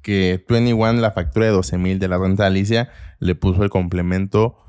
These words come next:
de cuenta de terceros. Y entonces sí, Juan tendrá que acumular los doce mil pesos. Aquí, de igual forma, y esto es en tema, o sea, por el régimen, o sea, por la actividad que tocamos, pues será arrendamiento o reciclo,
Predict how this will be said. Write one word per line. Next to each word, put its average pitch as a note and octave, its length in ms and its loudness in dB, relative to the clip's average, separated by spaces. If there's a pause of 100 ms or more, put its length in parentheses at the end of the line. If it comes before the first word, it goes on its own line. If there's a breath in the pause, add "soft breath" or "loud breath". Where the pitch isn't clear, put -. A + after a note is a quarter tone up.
(140 soft breath)
de E2+ 140 -4
cuenta F#2+ 260 0
de G2 80 0
terceros. A2+ 540 -4
Y G#2+ 100 0
entonces A2 440 0
sí, A2+ 140 -4
Juan C#3 460 0
tendrá A2 460 -6
que A#2+ 80 -6
acumular G2+ 720 2 (320 loud breath)
los A2+ 400 2
doce F#2 400 -2
mil F2 260 -6
pesos. - 520 -20 (1900 loud breath)
Aquí, A2+ 460 0
de G2 120 0
igual G2+ 220 0
forma, G#2+ 300 -2
y G2 140 2
esto G2+ 160 -2
es G#2+ 80 -4
en F#2 160 -2
tema, G2+ 320 0
o G2 80 0
sea, G2+ 240 0
por G#2 100 0
el G2 160 -6
régimen, A2 500 -12
o G2 80 -2
sea, G2 160 2
por G2+ 160 0
la F#2+ 80 2
actividad G2+ 300 -2
que A2+ 100 -10
tocamos, G#2+ 460 -12
pues F#2+ 160 -2
será F#2 240 2
arrendamiento A2+ 880 2
o F#2+ 260 -8
reciclo, D3 540 -4